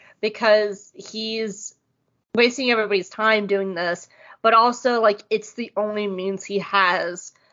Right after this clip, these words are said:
to reach out and be like, "Someone please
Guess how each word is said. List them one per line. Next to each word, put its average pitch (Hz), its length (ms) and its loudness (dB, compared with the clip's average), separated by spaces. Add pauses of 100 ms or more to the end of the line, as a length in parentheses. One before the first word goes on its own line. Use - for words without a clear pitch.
(160)
to 226 400 0
reach 208 540 -8
out 190 420 0
and 196 140 -8
be 196 100 2
like, 202 220 0
"Someone 208 580 -2
please 208 340 -4